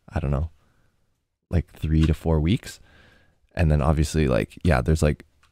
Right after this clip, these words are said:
very little amounts of caffeine in decaf, but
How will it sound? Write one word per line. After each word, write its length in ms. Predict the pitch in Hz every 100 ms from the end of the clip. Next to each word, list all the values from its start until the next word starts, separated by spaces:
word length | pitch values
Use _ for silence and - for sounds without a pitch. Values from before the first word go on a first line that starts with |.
| _ _ _ _ -
very 340 | 87 82 85
little 460 | 80 82 80 78 78
amounts 320 | 82 78 76
of 120 | 76 -
caffeine 360 | 76 78 76
in 180 | 71 71
decaf, 440 | 78 73 - - -
but 300 | 76 73